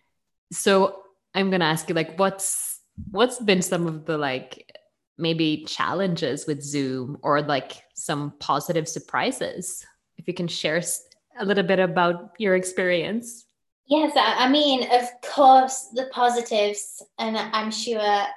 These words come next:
Speaker 2: lots of people, other teachers will back me up on this, is being able to reconnect with,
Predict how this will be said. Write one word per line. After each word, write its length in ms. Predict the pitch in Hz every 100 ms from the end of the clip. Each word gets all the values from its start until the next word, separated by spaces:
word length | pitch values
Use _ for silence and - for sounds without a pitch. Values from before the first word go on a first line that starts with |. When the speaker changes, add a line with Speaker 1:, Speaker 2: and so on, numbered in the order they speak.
| -
Speaker 2:
lots 440 | 226 226 190 - -
of 180 | 208 208
people, 500 | 233 226 208 202 202 _ _ _ -
other 180 | 247 240
teachers 340 | 262 240 247
will 100 | 226
back 200 | 226 220
me 140 | 226
up 80 | 233
on 100 | 214
this, 160 | 208 -
is 140 | 233
being 160 | 240 285
able 160 | 311 339
to 100 | 285
reconnect 640 | 262 277 247 240 240 - 208
with, 200 | 196